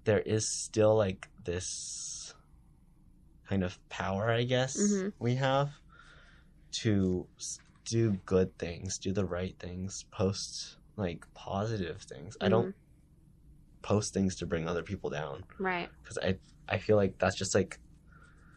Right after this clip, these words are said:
Speaker 1: against my responsibility.
Speaker 2: When you're s-, and when you're saying responsibility, like, of having, like, a platform
Speaker 1: Yeah.
Speaker 2: where you just, you have, um,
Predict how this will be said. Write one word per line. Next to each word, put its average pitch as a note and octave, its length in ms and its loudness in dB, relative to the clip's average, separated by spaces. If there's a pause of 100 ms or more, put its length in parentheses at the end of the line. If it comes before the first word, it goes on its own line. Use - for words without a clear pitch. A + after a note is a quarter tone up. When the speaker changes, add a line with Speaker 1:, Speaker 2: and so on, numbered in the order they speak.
(500)
Speaker 1:
against G2 520 4
my G#2 80 6
responsibility. F2+ 1160 2 (800)
Speaker 2:
When F#3+ 120 4
you're F#3+ 100 6
s-, F#3+ 80 2
and G3 180 6
when G3+ 100 6
you're F#3 80 4
saying F#3+ 180 4
responsibility, E3+ 520 2
like, D#3 280 -2
of D#3 220 0 (600)
having, F3 380 4
like, D#3 280 -2 (100)
a - 60 4
platform D#3+ 800 0
Speaker 1:
Yeah. G2+ 300 -2
Speaker 2:
where E3 120 2
you E3 200 -2
just, E3 260 -10
you E3+ 320 -4
have, D#3 500 0 (800)
um, D#3+ 300 2